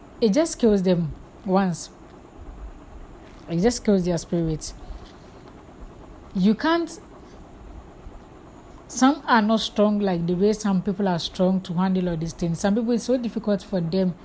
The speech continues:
to overcome that thing. Some people, they just want people that will listen to them. Sometimes you may think that, "Oh, yeah, why you now co-," I know maybe the comment sections, people be like, "Oh, why you now coming out to say it?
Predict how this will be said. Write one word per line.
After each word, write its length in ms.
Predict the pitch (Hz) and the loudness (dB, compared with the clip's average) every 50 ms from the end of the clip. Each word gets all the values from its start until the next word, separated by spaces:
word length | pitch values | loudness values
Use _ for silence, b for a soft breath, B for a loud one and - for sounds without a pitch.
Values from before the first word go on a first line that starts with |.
| B B B B B B | B B B B B B
to 100 | - 220 | -4 -2
overcome 320 | 190 190 180 - 214 208 202 | 0 0 0 0 0 0 2
that 160 | 190 185 - | 0 0 0
thing. 120 | 202 190 185 | -2 -2 0
Some 160 | - 202 202 | 0 0 0
people, 180 | 233 220 226 208 | 2 0 2 2
they 100 | 214 208 | 2 2
just 240 | 233 277 277 - | 2 0 0 0
want 180 | 262 233 214 202 | 0 0 0 0
people 220 | - 185 - 233 | -2 -4 -2 0
that 160 | 190 190 190 185 | 0 2 0 0
will 180 | 175 180 175 | 0 -2 0
listen 400 | 180 185 190 185 - - 208 190 185 | 0 0 -2 -2 -2 -2 -2 -2 -2
to 100 | 185 165 | -2 -4
them. 240 | 156 165 170 147 - B B B B B B B B B B B B B B | -4 -4 -4 -4 -6 B B B B B B B B B B B B B B
Sometimes 400 | - - 285 311 339 320 302 269 | -4 4 4 4 4 4 2 2
you 60 | 262 | 4
may 100 | 254 247 | 4 2
think 220 | 233 - 294 302 294 | 2 2 0 0 0
that, 100 | 254 233 | 0 2
"Oh, 140 | 240 220 214 | 2 2 2
yeah, 500 | 208 196 214 220 208 202 196 190 180 165 - B B B B B B B B B B B - - - - - - | 2 2 2 2 2 2 0 0 -2 -4 -6 B B B B B B B B B B B -20 -20 -20 -20 -20 -12
why 300 | - 240 208 226 240 233 | -4 2 4 6 6 6
you 100 | 240 233 | 6 4
now 180 | 220 220 214 208 | 2 2 0 0
co-," 200 | - - 262 302 | -2 -2 -6 -4
I 120 | 294 254 214 | 0 0 2
know 180 | 220 254 277 | 4 4 4
maybe 400 | 269 247 233 220 196 202 196 196 | 4 4 2 2 2 2 2 2
the 140 | 185 185 185 | 2 0 0
comment 280 | 185 - 214 208 220 196 | 0 2 2 2 2 2
sections, 380 | - 185 160 - - - - | 2 0 -2 -2 -8 -12 -14
people 300 | 175 - 226 208 226 226 | -8 -4 -2 0 0 0
be 40 | 202 | 2
like, 200 | 202 190 180 180 | 2 0 0 0
"Oh, 60 | 196 | 0
why 180 | 190 196 202 208 | 2 2 2 2
you 80 | 214 202 | 2 0
now 180 | 196 190 196 | 0 -2 -2
coming 300 | 196 - 196 190 202 196 | -2 -2 -2 0 0 0
out 160 | 196 196 185 | -2 -2 -4
to 80 | - 185 | -6 -8
say 180 | - 208 190 185 | -4 -2 0 0
it? 140 | 185 180 | 0 -2